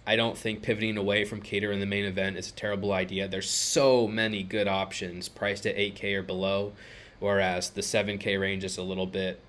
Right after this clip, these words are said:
um, less exciting. So I like targeting the main event here, seven point four K. Josh Emmett will be my salary play of the week. And last but not least, usually I give out a fade of the week. Uh, we got crushed on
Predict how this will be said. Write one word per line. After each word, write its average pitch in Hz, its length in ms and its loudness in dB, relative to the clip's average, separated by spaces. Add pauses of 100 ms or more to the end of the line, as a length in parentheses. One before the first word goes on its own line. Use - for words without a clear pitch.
(300)
um, 90 440 -12 (680)
less 104 340 0
exciting. 131 580 4
So 92 320 0 (280)
I 135 80 6
like 143 140 4
targeting 123 400 2
the 110 80 -4
main 104 200 -4
event 98 260 -4
here, 95 260 -2
seven 107 300 -2
point 101 220 -4
four 95 220 -6
K. 95 380 0 (140)
Josh 104 260 0
Emmett 101 240 -2
will 95 140 -4
be 92 100 -8
my 92 140 -6
salary 92 380 -4
play 92 220 -6
of 90 140 -6
the 95 60 -8
week. 92 240 -10 (180)
And 156 240 6
last 156 220 4
but 165 100 4
not 147 220 4
least, 147 340 2
usually 175 300 8
I - 20 10
give 175 180 8
out 170 140 8
a 117 60 4
fade 131 340 2
of 151 80 4
the 147 100 4
week. 180 440 0 (440)
Uh, 110 260 4
we 117 80 -2
got 123 240 4
crushed 120 760 0
on 107 600 -4